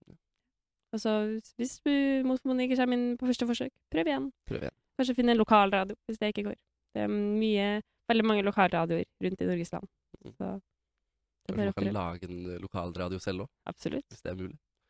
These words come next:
Speaker 1: Eh, og hva er dine tips til studenter generelt?
Speaker 2: Eh, engasjer deg i studentfrivilligheten. Finn det der. Jeg har funnet mine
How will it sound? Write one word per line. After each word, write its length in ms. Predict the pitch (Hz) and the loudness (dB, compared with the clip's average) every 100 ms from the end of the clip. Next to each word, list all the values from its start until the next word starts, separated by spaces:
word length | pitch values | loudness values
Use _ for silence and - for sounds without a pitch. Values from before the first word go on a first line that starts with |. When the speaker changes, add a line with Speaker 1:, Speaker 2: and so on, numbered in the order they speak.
| _ _ _ | _ _ _
Speaker 1:
Eh, 340 | - 135 143 139 | -2 0 2 0
og 100 | 139 | 0
hva 220 | 135 131 135 | 2 2 2
er 40 | |
dine 200 | 127 120 | 0 -4
tips 320 | - - - | -6 -12 -12
til 160 | - 110 | -6 -6
studenter 560 | - 117 98 92 - 101 | -6 -8 -6 -8 -8 -10
generelt? 440 | - 110 107 120 _ _ _ _ _ _ _ _ _ _ | -6 -4 -4 -8 _ _ _ _ _ _ _ _ _ _
Speaker 2:
Eh, 440 | 196 190 185 190 190 - | -4 -2 -2 -2 -6 -4
engasjer 520 | 196 202 - 180 156 | -4 -2 0 0 0
deg 160 | 143 - _ | -2 -4 _
i 60 | 190 | -8
studentfrivilligheten. 760 | 185 175 170 156 135 - - 185 _ _ _ _ | -4 -4 -4 -4 -4 -6 -6 -12 _ _ _ _
Finn 200 | 196 190 | -2 0
det 100 | 196 | 2
der. 240 | 202 196 202 | 4 4 2
Jeg 340 | 208 - 226 | -2 -12 -2
har 80 | 208 | 0
funnet 500 | 220 202 185 185 185 | 2 2 2 2 2
mine 720 | 185 180 180 175 165 165 175 | 2 0 0 -2 -2 -4 -6